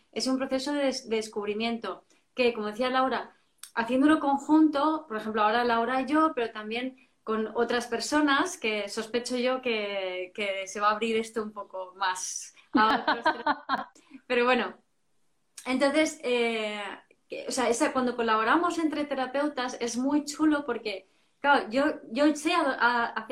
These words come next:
Speaker 1: hasta dónde llego yo, yo sé que no llego a todos los sitios y normalmente muchas veces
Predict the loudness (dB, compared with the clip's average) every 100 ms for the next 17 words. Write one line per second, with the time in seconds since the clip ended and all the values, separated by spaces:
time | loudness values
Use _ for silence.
0 | -12 -10 -6 -4 -2 -4 -4 -4 -4 0
1 | 2 2 -2 -4 -2 0 -2 -2 -2 -4
2 | -6 -6 -6 -6 -4 -4 -6 -6 -4 -2
3 | -2 -2 -2 -2 -2 -4 -6 -4 -4 -4
4 | -6 -8